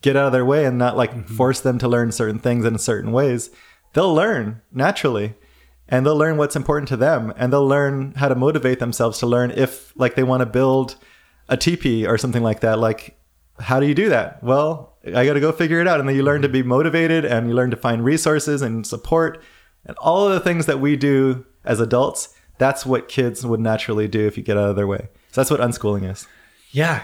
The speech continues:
Speaker 2: it's amazing. It's, uh, we unschooled, um, we unschooled our daughters until about a year ago. So we
Speaker 1: Yeah.
Speaker 2: had a very similar journey. They're in,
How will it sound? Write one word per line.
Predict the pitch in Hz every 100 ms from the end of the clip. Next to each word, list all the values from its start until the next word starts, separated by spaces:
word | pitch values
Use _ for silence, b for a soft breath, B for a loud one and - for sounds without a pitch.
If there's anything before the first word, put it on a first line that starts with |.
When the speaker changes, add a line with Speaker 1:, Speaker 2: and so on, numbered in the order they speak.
| -
Speaker 2:
it's | -
amazing. | 131 127 143 135 113 117 -
It's, | - 135 - -
uh, | 131 127 117 117 - _ _ _ - -
we | 156 175 160
unschooled, | 156 151 - 147 147 139 - _ -
um, | 139 131 127 120 120
we | 135
unschooled | 120 - 123 117
our | 110
daughters | 113 113 117 120 -
until | 117 120 110
about | 110 110 110 - -
a |
year | 120 117 113
ago. | 110 110 110 117 -
So | - 120
we |
Speaker 1:
Yeah. | 117
Speaker 2:
had | 113 120
a | 107
very | 127 123 123 -
similar | - - 127 127 117
journey. | 127 120 120 123
They're | 131 131
in, | 123 117